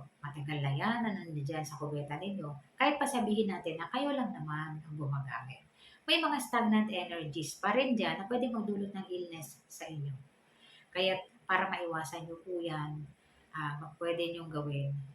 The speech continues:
yung ritual na yan. Mahalaga po na alam ninyo ang mga bagay-bagay na pwedeng makapagbigay ng proteksyon sa inyo kasi hindi biro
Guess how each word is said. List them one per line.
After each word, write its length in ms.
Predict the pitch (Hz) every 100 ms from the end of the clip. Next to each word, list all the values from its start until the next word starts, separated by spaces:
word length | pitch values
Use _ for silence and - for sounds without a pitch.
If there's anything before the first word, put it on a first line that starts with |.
| -
yung 160 | 151
ritual 500 | 147 147 139 147 143 135
na 120 | 135 131
yan. 160 | 131 - _ _ - - - -
Mahalaga 480 | 175 170 170 160 151
po 320 | 165 165 170 156
na 80 | 151 151
alam 240 | 156 175
ninyo 360 | 175 170 180 196 214 214 214 - _
ang 160 | 175 165
mga 240 | 156 151 151
bagay-bagay 800 | 196 202 208 185 170 160 147 143 - - - - 180
na 80 | 180
pwedeng 320 | 202 196 208
makapagbigay 720 | 196 175 170 160 160 156 160 160
ng 160 | 151
proteksyon 560 | 156 147 147 - 165 156
sa 160 | 143
inyo 320 | 196 190 170 139 135 - -
kasi 480 | 156 170 165 170 170 _ _ - _
hindi 560 | 202 196 190 226 247 -
biro 640 | 180 190 180 156 139 -